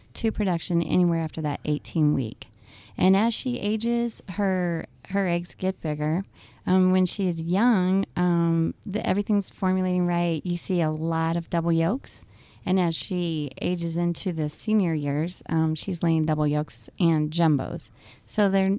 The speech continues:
traditionally five sizes of eggs in your grocery store. Um, large being the, the most popular because it's on feature the most, and most recipes do call for large. But,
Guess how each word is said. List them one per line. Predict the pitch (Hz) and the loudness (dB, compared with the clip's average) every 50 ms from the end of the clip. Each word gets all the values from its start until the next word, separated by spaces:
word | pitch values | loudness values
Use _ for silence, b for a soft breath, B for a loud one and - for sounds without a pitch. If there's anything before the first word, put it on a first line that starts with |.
| - - - | -4 -6 -4
traditionally | - 254 262 294 277 - 254 226 202 | -2 0 0 0 0 0 0 0 0
five | - - 165 165 160 165 - | 0 0 0 2 2 0 0
sizes | - 165 156 156 156 - 160 151 160 | 0 0 0 0 0 -4 -4 -4 -6
of | 160 - - - - 185 - _ - | -6 -8 -10 -14 -16 -18 -18 _ 0
eggs | - 165 160 165 165 160 - | 2 2 2 2 0 -4 -6
in | 220 - - 170 165 | -6 0 2 2 2
your | 156 147 | 2 0
grocery | - 151 151 - 180 160 | -2 -4 -4 -4 -6 -6
store. | - - - 160 151 151 156 156 b b b b b b b b - | -6 -4 -2 0 0 0 0 -2 b b b b b b b b -2
Um, | - 170 175 170 170 170 170 - _ _ _ _ _ - - | 2 4 4 4 4 2 0 -4 _ _ _ _ _ -12 -8
large | 180 185 185 175 170 165 165 165 165 - - | -4 -2 -2 0 0 -2 -4 -6 -8 -8 -8
being | - 175 170 165 165 160 | -6 -4 -2 -2 -2 0
the, | 156 156 151 147 151 - - - - | 0 0 2 0 0 -2 -4 -4 0
the | 180 | 2
most | 185 185 190 202 208 214 220 - - - | 2 4 4 4 2 2 0 -2 -4 -8
popular | - - 160 151 - 156 151 151 147 147 147 151 165 | -6 -6 -6 -4 -2 -2 0 0 0 0 0 0 -2
because | - 170 156 - 160 151 | -2 -4 -2 -2 -2 -4
it's | 156 147 - - - - - | -4 -8 -10 -12 -8 -2 0
on | 170 165 | 0 0
feature | - - 170 160 - 160 151 | 2 0 -2 0 0 0 2
the | 147 | 2
most, | 151 147 147 143 - - - | 4 4 2 2 0 -2 0
and | 160 160 | 0 2
most | 160 160 160 - - | 2 0 -2 -2 -2
recipes | 151 151 151 147 - - 151 - - 147 143 139 - | 0 0 0 0 -2 -4 -6 -6 -4 -4 -4 -4 -4
do | - - 143 139 | -4 -4 -4 -4
call | - - 135 127 | -4 -4 -6 -6
for | - - - 156 | -6 -6 -4 -2
large. | 151 147 143 143 143 143 - B B B B B B B B - | 0 0 0 0 -2 -4 -6 B B B B B B B B -4
But, | - 185 170 156 - - - | 0 2 2 2 2 -2 -6